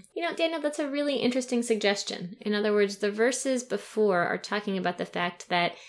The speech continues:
yes, you've got these people, judges and officers, who are in a position of power over the rest of the people. There is a vertical relationship going on. They are deciding the fate of the people. But,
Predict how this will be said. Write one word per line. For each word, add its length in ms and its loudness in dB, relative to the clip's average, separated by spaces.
yes, 760 8
you've 260 4
got 300 8
these 260 2
people, 560 0
judges 500 4
and 100 0
officers, 760 0
who 160 8
are 320 8
in 140 4
a 60 2
position 480 0
of 180 -8
power 640 4
over 280 4
the 120 2
rest 320 4
of 100 -4
the 80 -2
people. 420 -4
There 140 4
is 440 8
a 120 4
vertical 420 4
relationship 640 2
going 300 -4
on. 460 -2
They 160 10
are 220 12
deciding 640 6
the 80 -2
fate 320 2
of 140 -4
the 100 -4
people. 560 -2
But, 240 6